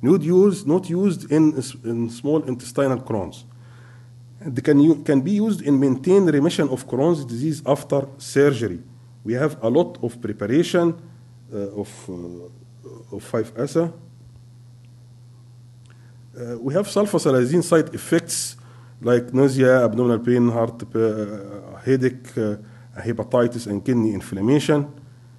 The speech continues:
Uh, but the mesalazine, uh, they don't have this, uh, side effect because they don't have sulfapyridine component.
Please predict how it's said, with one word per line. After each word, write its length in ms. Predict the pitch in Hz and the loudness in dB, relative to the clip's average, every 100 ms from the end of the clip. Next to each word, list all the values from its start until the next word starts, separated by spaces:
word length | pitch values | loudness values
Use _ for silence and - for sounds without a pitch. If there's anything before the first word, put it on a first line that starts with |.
| - - 110 | -20 -18 -8
Uh, 220 | 107 110 | -4 -2
but 180 | 110 120 | -2 -2
the 160 | 117 120 | 0 2
mesalazine, 880 | 120 120 170 143 143 170 175 170 - - - - | 2 2 2 2 4 4 4 0 -16 -20 -20 -6
uh, 200 | 110 110 | -2 0
they 140 | 107 117 | 0 2
don't 240 | 147 131 | 2 2
have 220 | 131 139 | 0 0
this, 440 | 117 123 - - 110 | -2 -6 -6 -8 -4
uh, 240 | 98 95 | -4 -6
side 340 | - 143 135 - | -2 -2 -2 -4
effect 480 | - - 156 - | -6 0 0 -2
because 400 | 110 - 139 135 - - - - | -10 0 0 0 -10 -20 -20 -8
they 80 | 113 | -2
don't 240 | 113 143 120 | 2 2 6
have 240 | 135 135 | 4 4
sulfapyridine 880 | - 139 131 120 107 104 107 131 127 | 2 2 2 0 2 0 0 -2 -2
component. 920 | 113 104 123 123 127 127 131 - - | -4 -2 0 2 2 2 0 -6 -18